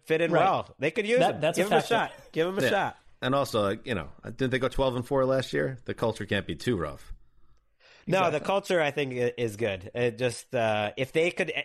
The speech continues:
Speaker 1: one of these years suddenly spike up, they do have some talent this year, and suddenly spike up and get a top five or six defense, then that's the year I think,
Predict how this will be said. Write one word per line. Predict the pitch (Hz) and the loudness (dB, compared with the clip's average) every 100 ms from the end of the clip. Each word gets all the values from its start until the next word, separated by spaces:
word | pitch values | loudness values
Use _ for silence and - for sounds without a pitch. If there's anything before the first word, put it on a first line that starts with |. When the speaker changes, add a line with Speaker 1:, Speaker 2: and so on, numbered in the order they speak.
| - | -4
Speaker 1:
one | 143 170 | 0 2
of | 175 | 2
these | 160 147 | 0 0
years | 139 151 139 | 0 2 0
suddenly | - 147 143 139 135 | 0 -2 0 -2 -4
spike | - - 143 135 | -6 -4 -2 -2
up, | 131 143 | -2 -2
they | 147 | 0
do | 214 | 2
have | 233 180 | 2 0
some | 156 | -6
talent | 131 147 143 117 | -4 -2 -2 -2
this | 117 - | -6 -4
year, | 110 107 - - - - - | -2 -4 -6 -18 -20 -18 -4
and | 127 123 117 110 - | -2 -2 -6 -12 -14
suddenly | - 165 160 160 | -2 0 0 -2
spike | 147 - 139 135 | -4 -2 -2 0
up | 139 135 | -2 -2
and | 113 | -2
get | 123 | -2
a | 127 | 0
top | - 123 - | -2 -4 -2
five | 127 123 | -2 0
or | 120 | -4
six | 120 117 | -8 -8
defense, | 117 120 139 135 | -6 -2 -2 -2
then | - 113 | -4 -4
that's | 123 127 - | -4 -4 -6
the | 123 | -8
year | 110 113 110 | -4 -2 -2
I | 107 | -2
think, | - 110 101 | -6 -10 -10